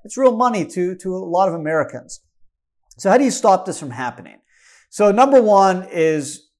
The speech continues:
ask questions. When you leave your job or you get terminated or you quit, whatever happens, ask, "Do I have a four oh one K?" Okay, that's the first question. You should ask, "I want a statement." Okay, so you see how much is in there. Thirdly, you should know your options.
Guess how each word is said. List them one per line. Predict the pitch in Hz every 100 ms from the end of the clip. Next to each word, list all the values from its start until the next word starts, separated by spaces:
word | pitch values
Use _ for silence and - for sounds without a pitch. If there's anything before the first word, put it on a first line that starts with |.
| -
ask | 170 127 - - - _
questions. | - 120 - 98 -
When | 151
you | 170
leave | 160 208 226
your | 226
job | 196 190 190 185
or | 165
you | 135
get | 139 -
terminated | 185 196 180 175 170 160
or | 135
you | 117
quit, | - 190 175 175 - -
whatever | 147 165 190 202
happens, | 170 156 156 147 147 _ _ _ -
ask, | 196 170 123 - _ _ _
"Do | - 165
I | 190
have | 247
a |
four | 247 226 226
oh |
one | 214 190
K?" | 180 123 - - _ _ 143
Okay, | 120 147 143 - -
that's | 175 190
the | 254
first | 247 220 -
question. | 127 104 87 - _ _ _ _ _ _ -
You | -
should | 208
ask, | 196 202 190 - _
"I | 156
want | 180 190
a |
statement." | 190 226 208 147 120 - - _ _ _
Okay, | 135 151
so | 143
you | 156
see | 135 220
how | 185
much | 190 185 180
is | 156
in | 147
there. | 104 - _ - - _
Thirdly, | - 269 285 277 247 262 240
you |
should | 190 190
know | 180 185
your | 196 185 -
options. | 151 151 - - _ -